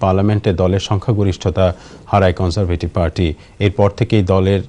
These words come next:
কর্তৃত্ব নিয়ে বেশ চাপের মুখে রয়েছেন থেরেসা মে। ব্রেক্সিট ইস্যু নিয়ে দলের আইন অব-, আইন প্রণেতাদের বিভক্তি এবং বেশ কয়েকজন মন্ত্রীর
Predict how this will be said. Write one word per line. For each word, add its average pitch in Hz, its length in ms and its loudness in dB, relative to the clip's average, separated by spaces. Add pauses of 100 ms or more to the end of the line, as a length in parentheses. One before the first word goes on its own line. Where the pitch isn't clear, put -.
(380)
কর্তৃত্ব 123 440 0
নিয়ে 87 260 0
বেশ 101 200 2
চাপের 98 320 0
মুখে 95 220 -2
রয়েছেন 85 360 -2 (200)
থেরেসা 82 360 0
মে। 85 100 -2 (500)
ব্রেক্সিট 127 400 2
ইস্যু 113 220 0
নিয়ে 139 160 4
দলের 113 340 6 (320)
আইন 120 220 6
অব-, 127 240 0 (440)
আইন 117 200 4
প্রণেতাদের 104 560 0
বিভক্তি 101 540 0 (300)
এবং 117 260 4 (140)
বেশ 107 260 2
কয়েকজন 107 380 4
মন্ত্রীর 101 360 0